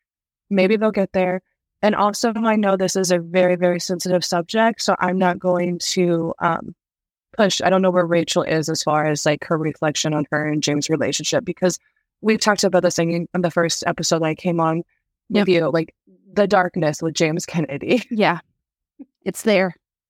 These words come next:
Speaker 1: It's there.
Speaker 2: <laughs> It's palatable. Um, I,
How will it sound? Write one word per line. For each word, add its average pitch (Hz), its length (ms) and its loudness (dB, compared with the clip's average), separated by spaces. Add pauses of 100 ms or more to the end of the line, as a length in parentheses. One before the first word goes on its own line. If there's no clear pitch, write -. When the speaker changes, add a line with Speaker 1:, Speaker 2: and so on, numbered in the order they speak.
(260)
Speaker 1:
It's 190 200 -2
there. 220 500 2
Speaker 2:
<laughs> - 340 -2
It's 277 180 2 (180)
palatable. 180 520 -2 (1400)
Um, 202 360 2 (160)
I, 226 160 2